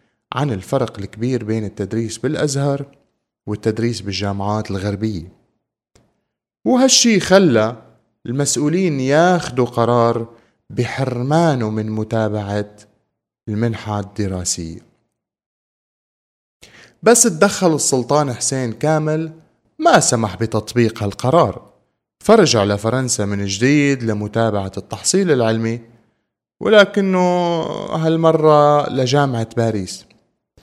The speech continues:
لأنه كانت تدرس مختلف الاتجاهات العلمية مثل علم الاجتماع والتاريخ اليوناني والروماني والتاريخ الحديث،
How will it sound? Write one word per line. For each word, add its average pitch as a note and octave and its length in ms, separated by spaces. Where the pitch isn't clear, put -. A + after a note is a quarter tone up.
لأنه C3+ 360
كانت C#3+ 500
تدرس A#2+ 680
مختلف B2 460
الاتجاهات A2+ 880
العلمية A2+ 600
مثل C#3+ 320
علم B2+ 260
الاجتماع A#2+ 1040
والتاريخ G#2 640
اليوناني A2 720
والروماني G#2 880
والتاريخ A#2+ 840
الحديث، B2 840